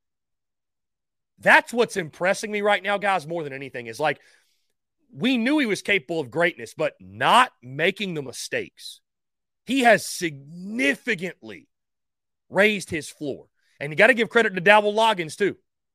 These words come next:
You gotta give credit because it's, it's not perfect for sure. It's not perfect, but my goodness, it is such a night and day difference from what we saw last year. I mean, guys, on a side note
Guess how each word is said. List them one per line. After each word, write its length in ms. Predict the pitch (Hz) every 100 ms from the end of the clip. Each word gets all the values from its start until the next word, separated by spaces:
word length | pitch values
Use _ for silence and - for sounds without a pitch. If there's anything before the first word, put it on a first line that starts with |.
| _
You 80 | 123
gotta 160 | 208
give 140 | 247 247
credit 240 | 254 214
because 220 | 139 185
it's, 120 | 247 -
it's 180 | 320 339
not 240 | 285 -
perfect 500 | - 208 233 170 -
for 120 | 147
sure. 420 | 127 170 214 262 - _ _ _ _ _ _ -
It's 220 | 208 -
not 280 | 226 - -
perfect, 520 | 175 208 226 254 131
but 260 | 160 151 - _ _ _ _
my 180 | 139 175
goodness, 400 | 151 165 139 120 139
it 140 | 175
is 180 | 147 -
such 680 | - - - 202 202 - -
a 160 | 147 135
night 640 | 120 123 143 165 180 - 135
and 380 | 131 113 90
day 380 | 95 156 160 139
difference 640 | 110 123 - 69 _ - _ _ _ _ _ _ _
from 160 | 151 143
what 260 | 160 156
we 120 | 131 131
saw 320 | - 131 113
last 360 | 104 101 -
year. 80 | 107
I 40 | 101
mean, 100 | 123
guys, 300 | 156 123 - _ -
on 100 | 151
a 60 |
side 280 | - 180 139
note 200 | 107 80